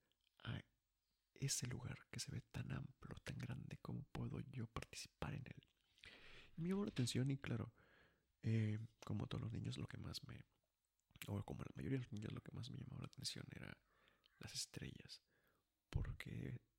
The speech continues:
siempre me decían, las estrellas no son como los dibujitos que tienen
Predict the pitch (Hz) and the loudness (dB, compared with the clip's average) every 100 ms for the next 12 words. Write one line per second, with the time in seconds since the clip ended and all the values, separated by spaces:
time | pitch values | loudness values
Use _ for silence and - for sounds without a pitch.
0 | _ - 110 117 117 - - 123 120 120 | _ 0 0 0 -2 -2 -2 0 0 -2
1 | - - 165 170 156 156 147 - 135 110 | -4 0 2 2 4 2 2 0 0 0
2 | - - - - - - - - - - | 0 -4 -6 -8 -8 -4 -4 -4 -6 -6